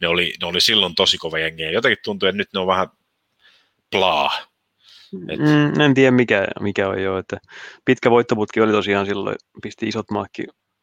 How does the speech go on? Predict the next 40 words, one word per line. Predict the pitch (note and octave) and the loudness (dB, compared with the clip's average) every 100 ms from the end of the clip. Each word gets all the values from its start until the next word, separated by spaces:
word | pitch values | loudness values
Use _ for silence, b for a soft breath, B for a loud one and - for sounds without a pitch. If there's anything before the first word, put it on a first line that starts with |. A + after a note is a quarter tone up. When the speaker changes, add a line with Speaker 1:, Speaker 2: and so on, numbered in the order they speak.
| - | -12
Speaker 2:
ahtaalle | - - - - G#2 | -10 -10 -10 -8 -8
ja | |
voitti, | G2+ G#2 - G#2 | -6 -8 -8 -8
mutta | G2 G#2+ | -4 0
nyt | G#2+ G#2+ | 0 0
on | G#2 - B B B B B B B B B B - | -4 -6 B B B B B B B B B B -12
jo-, | - | -4
Speaker 1:
Voittokrapula. | A2+ A#2+ C#3+ D3 D3+ | 2 4 4 6 6
Speaker 2:
jotenkin, | B2+ B2 - - _ _ _ _ A3+ | 6 4 0 -6 _ _ _ _ 0
niin, | E3+ F3+ D#3+ C3 A#2+ C#3 | 4 6 8 6 6 4
en | A2 | 2
tiedä, | B2 | 2
joku | C3+ C3 | 2 2
punainen | B2 A#2 A2 | 4 4 4
lanka | G#2 G#2 | 2 0
kadoksissa. | G2+ G2 - G2+ - B B B B B B B B B - F#2 | 0 -2 -4 -8 -10 B B B B B B B B B -20 -16
Speaker 1:
No | F#2 | -12
näin | F#2 F2 E2+ | -8 -6 -8
on. | F2 B B B B - | -12 B B B B -12
Näin. | G#2 F#2 E2+ _ | -6 -6 -6 _
Et | G2 F#2+ - | -8 -8 -8
uskotaan | A#2 - F3 | -4 2 2
kuitenkin, | C3 B2+ A#2+ | 2 2 2
että | A#2 | 2
Ruotsi | A2+ G#2+ | 0 0
tuosta | G#2 - | -2 2
jatkoon | A2 - - F2+ | 0 0 -2 -2
menee. | F#2 F2+ F2 | 0 0 2
Ei | F#2+ | 2
välttämättä | G2 G2 A#2 A2 A2 | 0 0 -4 -4 -2
ihan | G#2+ | 0
varsinaisella | G#2+ G#2 G2 F2+ - | 0 0 -4 -6 -4
peleajalla, | F#2 F#2 F2+ F2+ | 0 2 2 0
voi | F2+ | -4
hyvinkin | F2 F#2 G#2 F2+ | -4 -6 -6 -10
olla | - G2 | -6 -4
nolla | F#2 F#2+ F#2 | -2 -2 -2
nolla, | F#2 F2+ F2+ | -2 -2 -2
yksi | F2 F2+ | -2 -6
yksi, | - | -6